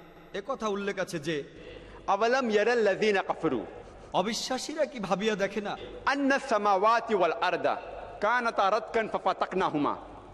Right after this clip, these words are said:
Speaker 1: আকাশমণ্ডলীয় পৃথিবী মিশিয়া ছিল ওতপ্রোতভাবে, অতঃপর আমি উভয়কে পৃথক করিয়া দিলাম। পবিত্র কোরআনের এই আয়াতে বিগ ব্যাংয়ের থিওরির কথা বলা হয়েছে খুব সংক্ষেপে। চিন্তা করেন, আমরা যে কথাটা জানলাম আজকে,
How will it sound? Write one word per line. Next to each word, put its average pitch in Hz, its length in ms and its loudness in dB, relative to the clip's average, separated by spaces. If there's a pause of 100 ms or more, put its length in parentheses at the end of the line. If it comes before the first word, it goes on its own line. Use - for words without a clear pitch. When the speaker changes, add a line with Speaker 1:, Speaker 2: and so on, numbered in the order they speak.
(480)
Speaker 1:
আকাশমণ্ডলীয় 254 880 0
পৃথিবী 226 360 -6
মিশিয়া 208 380 -2
ছিল 233 180 -4
ওতপ্রোতভাবে, 196 920 0 (480)
অতঃপর 220 540 0
আমি 196 180 0
উভয়কে 208 320 0
পৃথক 190 340 -2
করিয়া 208 240 0
দিলাম। 127 240 -8 (1200)
পবিত্র 262 420 -4
কোরআনের 269 380 0
এই 233 120 4
আয়াতে 196 460 4 (340)
বিগ 226 260 -6
ব্যাংয়ের 302 260 -2 (100)
থিওরির 247 320 2
কথা 233 260 0
বলা 202 220 2
হয়েছে 202 280 0
খুব 262 300 -4
সংক্ষেপে। 190 640 -4 (540)
চিন্তা 311 300 -4
করেন, 165 300 0 (1500)
আমরা 247 340 0
যে 320 220 -6
কথাটা 262 300 -2
জানলাম 226 440 0
আজকে, 196 480 0